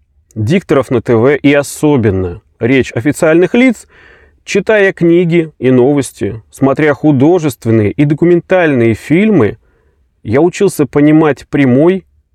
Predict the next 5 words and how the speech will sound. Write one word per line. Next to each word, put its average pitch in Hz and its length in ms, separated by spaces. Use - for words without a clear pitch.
и 175 100
косвенный 104 640
смысл, 139 560
подтекст, - 720
контекст 127 760